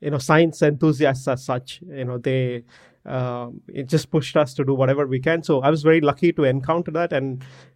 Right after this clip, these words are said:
did some of these projects and then realized that, uh, this is, like, uh, the world that I love, you know, working in the sp-, space sector, and gone on,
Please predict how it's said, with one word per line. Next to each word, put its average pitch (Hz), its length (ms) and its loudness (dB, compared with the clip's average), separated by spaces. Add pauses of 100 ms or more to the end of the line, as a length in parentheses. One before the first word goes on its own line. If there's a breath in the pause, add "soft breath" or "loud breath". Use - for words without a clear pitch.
did 165 200 6
some 151 180 0
of 151 100 2
these 147 160 -2
projects 151 420 2
and 139 100 2
then 147 480 -2
realized 151 460 2
that, 123 300 0 (160)
uh, 120 360 -4 (460 soft breath)
this 143 220 2
is, 165 280 4
like, 131 300 0 (180)
uh, 139 100 -4
the 131 120 -2
world 143 280 2
that 143 100 2
I 131 100 0
love, 131 260 0 (640)
you 143 140 -12
know, 120 180 -10 (200)
working 135 320 -2
in 127 160 -2
the 127 180 -4
sp-, - 320 -20
space 135 400 -6
sector, 143 440 -4
and 120 300 -6 (720 soft breath)
gone 156 160 8
on, 170 280 4